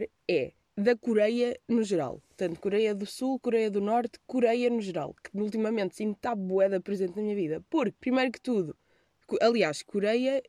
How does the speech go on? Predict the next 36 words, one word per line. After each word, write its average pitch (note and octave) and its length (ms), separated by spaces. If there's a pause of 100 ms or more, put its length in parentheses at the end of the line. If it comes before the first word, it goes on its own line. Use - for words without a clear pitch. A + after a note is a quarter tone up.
e A#3+ 140
tema A3+ 300
de G#3+ 100
dinheiro. E3+ 420
Porque F#3 240
ontem G#3 220
à G#3 100
noite E3+ 380
fui F#3 240
ver F3+ 180
o F3+ 140
Parasitas, G#3+ 560
né? A3+ 180 (200)
Porque F#3+ 180
obviamente F#3 360
estamos F3+ 220
naquela F3+ 320
corrida F#3+ 460
de F3+ 80
Oscars F3 640 (160)
e F3+ 400
tem F#3 160
que F3 80
se, F3 600
e F#3 100
tem F3+ 160
que - 60
se - 120
ver F#3 160
tudo. D4 300 (220)
Que B3 240
já F3 160
agora F3 420 (140)
é F3+ 120
completamente E3 680
hoje. B3+ 260